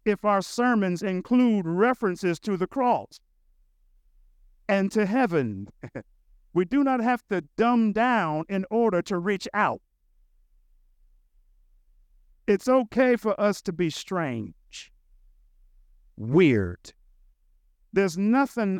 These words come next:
odd, there's nothing odd about the church maintaining its oddity. Resist the temptation to secularize preaching.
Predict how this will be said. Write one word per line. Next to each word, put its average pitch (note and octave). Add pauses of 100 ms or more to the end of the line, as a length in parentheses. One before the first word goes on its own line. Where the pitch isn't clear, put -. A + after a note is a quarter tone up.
odd, G#3 (760)
there's G3+
nothing A#3+ (120)
odd F#3+
about F3
the D#3+
church F#3+
maintaining F3
its -
oddity. B2 (2250)
Resist F3
the A3
temptation F#3+ (680)
to D#3+
secularize D3
preaching. G2